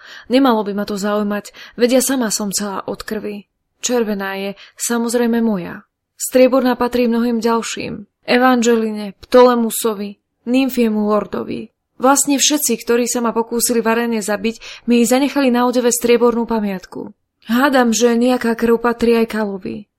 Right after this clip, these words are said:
Veď hojne krvácal do piesku z rezných rán a škrabancov, spôsobených našimi takmer katmi. Teraz však sedí oproti mne, pozerá sa na svoje nohy a poddáva sa prirodzenému procesu liečenia.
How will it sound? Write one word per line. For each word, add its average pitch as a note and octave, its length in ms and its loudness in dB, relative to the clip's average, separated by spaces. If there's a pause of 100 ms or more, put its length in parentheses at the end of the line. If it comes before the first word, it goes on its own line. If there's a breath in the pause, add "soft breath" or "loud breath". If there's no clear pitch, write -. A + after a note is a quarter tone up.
Veď A#3+ 200 4
hojne A#3 240 4
krvácal G#3 560 -2
do G#3+ 120 -2
piesku G#3+ 440 -2
z A3 120 -4
rezných G#3+ 320 -4
rán G3+ 280 -2
a G3+ 40 -6
škrabancov, G#3 680 -2 (280 loud breath)
spôsobených C4 880 0
našimi B3 520 -2
takmer A3+ 400 -2
katmi. - 600 -10 (340)
Teraz A3+ 320 2
však A3+ 240 -4
sedí A3+ 240 0
oproti A3 400 0
mne, G#3 240 -4 (400 loud breath)
pozerá B3+ 400 4
sa A3+ 160 0
na A3+ 80 0
svoje A3+ 320 2
nohy A3+ 480 -4
a A3+ 160 4
poddáva G#3+ 720 2
sa G3+ 240 0
prirodzenému A3+ 640 2
procesu G#3+ 480 -2
liečenia. G3+ 720 -4